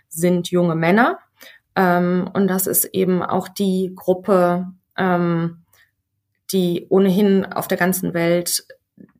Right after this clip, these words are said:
eine hohe Wahrscheinlichkeit hat, straffällig zu werden, die gerne Grenzen austesten. Ähm, hier kommt noch hinzu, dass es häufig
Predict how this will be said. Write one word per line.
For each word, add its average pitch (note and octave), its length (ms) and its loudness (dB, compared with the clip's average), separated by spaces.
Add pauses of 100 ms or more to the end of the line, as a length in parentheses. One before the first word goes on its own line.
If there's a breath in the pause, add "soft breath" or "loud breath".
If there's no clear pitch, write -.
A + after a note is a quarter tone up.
(240)
eine F3+ 240 0
hohe G#3+ 220 4
Wahrscheinlichkeit D#3+ 720 -6
hat, E3+ 140 -6
straffällig F3 580 -4
zu F3 140 -10
werden, E3 240 -2
die D#3+ 100 -6
gerne F#3 320 2
Grenzen D#3+ 460 -4
austesten. D#3+ 840 -4 (560 loud breath)
Ähm, F3 260 2
hier F#3+ 200 0
kommt F#3+ 240 2
noch F#3 140 2
hinzu, F3+ 340 0
dass F3+ 240 -2
es - 220 -6
häufig F#3 640 0